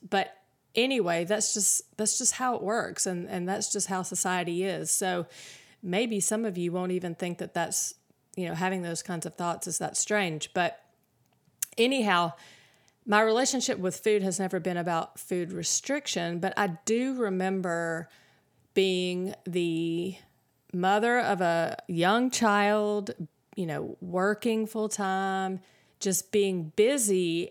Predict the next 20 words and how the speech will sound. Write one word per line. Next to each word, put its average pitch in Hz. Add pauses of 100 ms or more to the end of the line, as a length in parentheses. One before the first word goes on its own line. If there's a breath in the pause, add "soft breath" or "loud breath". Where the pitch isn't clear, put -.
And 196 (200)
anybody 208
that 180
has 180
had 185
a 175
young 170
child 165 (440)
understands 175
where 170
I'm 160
coming 165
from 160
when 160
I 160
say 165
this. 151 (800 loud breath)
Your 214
diet 196
consists -